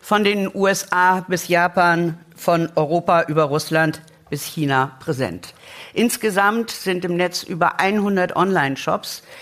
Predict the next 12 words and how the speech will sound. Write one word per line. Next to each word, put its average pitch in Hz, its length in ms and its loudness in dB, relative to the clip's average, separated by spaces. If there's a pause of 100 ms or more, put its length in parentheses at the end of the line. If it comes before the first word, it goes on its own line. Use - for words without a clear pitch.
(200)
Er - 80 -2
ist 165 140 -4
der 175 100 0
zweitgrößte 185 1120 0
Online-Händler 165 920 2
Europas 170 640 0
und 156 160 -6
einer 147 240 -2
der 143 140 0
größten 143 640 -2 (340)
der 160 140 2
Welt. 113 400 -2